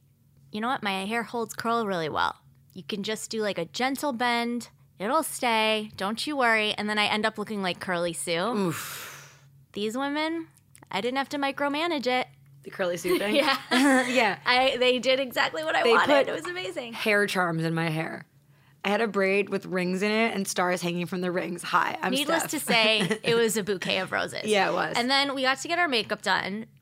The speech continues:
Speaker 1: because we're bougie.
Speaker 2: Yeah.
Speaker 1: And we had Eli from Sparkle Bar. He came and did our makeup for our
Speaker 2: Queen.
Speaker 1: live, per-, our live show,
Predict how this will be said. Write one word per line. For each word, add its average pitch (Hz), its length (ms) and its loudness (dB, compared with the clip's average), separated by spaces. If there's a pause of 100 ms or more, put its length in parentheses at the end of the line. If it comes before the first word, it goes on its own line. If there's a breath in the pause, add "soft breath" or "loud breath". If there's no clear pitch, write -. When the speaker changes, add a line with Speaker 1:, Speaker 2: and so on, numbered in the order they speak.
(220)
Speaker 1:
because 208 280 -2
we're 214 120 -4
bougie. 180 540 -8
Speaker 2:
Yeah. 180 360 0
Speaker 1:
And 220 460 2 (600)
we 226 140 -4
had 226 280 -2
Eli 220 340 0
from 294 200 -6
Sparkle 202 440 -2
Bar. 185 420 0 (320)
He 220 100 -12
came 202 200 -6
and 202 100 -4
did 220 100 -4
our 220 100 2
makeup 202 300 -4
for - 180 -6
our 170 180 2
Speaker 2:
Queen. 175 600 0
Speaker 1:
live, 190 420 2
per-, 233 240 -6
our 202 140 0
live 190 280 2
show, 220 440 0